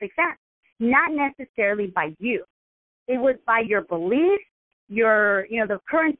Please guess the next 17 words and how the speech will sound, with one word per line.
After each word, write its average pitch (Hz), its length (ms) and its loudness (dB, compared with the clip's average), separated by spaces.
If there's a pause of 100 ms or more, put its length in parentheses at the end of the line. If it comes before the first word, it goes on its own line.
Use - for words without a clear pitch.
paradigm 285 380 0
that 208 120 -4
you 196 120 -6
live 214 300 -2
in. 359 180 2 (320)
That's 277 220 0
what 370 140 -2
determines 254 640 -2
the 247 80 0
moves 254 320 2
that 262 180 2
you 220 100 -4
make, 233 340 0
the 220 140 -10 (120)
actions 254 500 -2
that 220 140 -2
you 202 140 -8